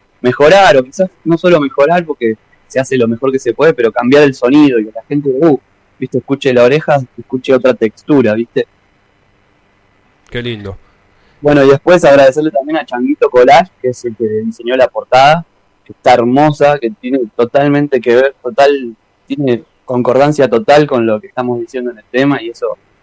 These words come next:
Speaker 1: eso me encanta. A veces también es un arte que no concuerde,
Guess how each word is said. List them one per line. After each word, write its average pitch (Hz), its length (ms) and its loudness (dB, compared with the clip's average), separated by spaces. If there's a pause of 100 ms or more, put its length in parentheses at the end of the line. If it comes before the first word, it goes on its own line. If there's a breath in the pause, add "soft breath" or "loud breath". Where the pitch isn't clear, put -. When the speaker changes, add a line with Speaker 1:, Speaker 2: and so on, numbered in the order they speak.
(180)
Speaker 1:
eso 123 160 -2
me 113 80 2
encanta. 139 320 2
A 135 40 6
veces 165 220 2
también 156 440 0
es 143 180 -2
un 127 160 -2
arte 147 340 -2
que 113 120 -6
no 123 160 0
concuerde, 113 500 2